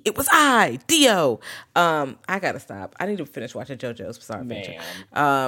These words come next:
Speaker 1: Um, I love that. It was, uh, that shit, Dio was a super villain. He was such, he was born to be a hater, dog. Like,
Speaker 2: Mm-hmm.
Speaker 1: Dio was the biggest hater I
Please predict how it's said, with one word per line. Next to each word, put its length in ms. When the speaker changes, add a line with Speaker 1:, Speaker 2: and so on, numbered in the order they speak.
Speaker 1:
Um, 120
I 80
love 280
that. 220
It 120
was, 120
uh, 200
that 160
shit, 320
Dio 300
was 280
a 220
super 560
villain. 420
He 180
was 220
such, 300
he 160
was 200
born 380
to 140
be 200
a 120
hater, 560
dog. 480
Like, 260
Speaker 2:
Mm-hmm. 240
Speaker 1:
Dio 280
was 200
the 100
biggest 460
hater 340
I 220